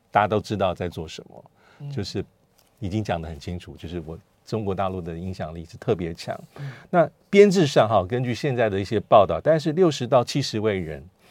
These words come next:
Speaker 2: 嗯。
Speaker 1: 那，呃，主要三个部门啊，第一个是美中双边，它这个，这个E A P C C美中双边事务；第二是战略沟通；第三个是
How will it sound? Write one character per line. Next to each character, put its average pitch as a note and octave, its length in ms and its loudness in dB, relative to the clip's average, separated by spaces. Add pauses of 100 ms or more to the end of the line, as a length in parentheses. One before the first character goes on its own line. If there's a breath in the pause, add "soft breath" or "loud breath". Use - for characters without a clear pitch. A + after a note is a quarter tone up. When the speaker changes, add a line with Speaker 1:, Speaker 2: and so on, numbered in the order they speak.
(140 loud breath)
Speaker 2:
嗯。 C#3+ 180 -14 (100)
Speaker 1:
那， G#2+ 640 4 (420 loud breath)
呃， F#2 600 2 (800)
主 C3 160 4
要 D3 180 12
三 C#3 260 4
个 B2 140 6
部 A#2+ 220 -2
门 D#2+ 220 -6
啊， D#2+ 160 -12
第 C#3+ 120 2
一 C3+ 40 2
个 A#2 140 6
是 G#2+ 280 -2
美 F#2+ 180 -4
中 A2 240 -2
双 A2 260 -4
边， A2+ 240 -4 (260)
它 G#2+ 280 -12
这 B2 100 -6
个， G2 200 -2 (340 loud breath)
这 - 140 -6
个 G2+ 120 4 (100)
E A2+ 180 0
A A2+ 40 0
P G#2 200 -2
C G#2 180 -4
C G#2 180 -10 (220)
美 G2+ 180 0
中 A#2 200 2
双 A#2 180 4
边 A2+ 140 0
事 A2+ 180 -4
务； F2+ 120 -2
第 B2+ 160 0
二 A2 80 6
是 G#2+ 120 -4
战 A2+ 180 0
略 G#2+ 140 0
沟 G#2 160 0
通； G#2+ 160 -2
第 B2 120 0
三 A2+ 200 0
个 G#2 60 -2
是 - 460 -8